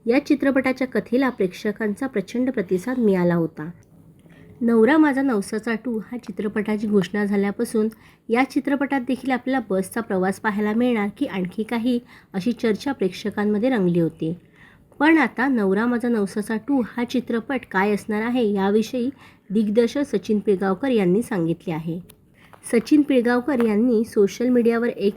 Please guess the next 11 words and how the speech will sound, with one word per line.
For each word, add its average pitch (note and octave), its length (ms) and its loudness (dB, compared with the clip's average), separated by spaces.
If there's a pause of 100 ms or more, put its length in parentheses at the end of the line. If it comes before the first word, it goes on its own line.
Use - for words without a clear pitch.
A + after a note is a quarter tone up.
(100)
पोस्ट G3+ 280 0
शेअर F#3+ 200 -2
करत A#3+ 340 -2 (500)
या A3+ 280 4
चित्रपटात C4 640 0
यावेळी A3 380 2
बसमधील G3+ 720 0
कथा A3 240 -4
नव्हे, A#3 340 0
तर C4 140 -4
रेल्वेतील G#3+ 560 4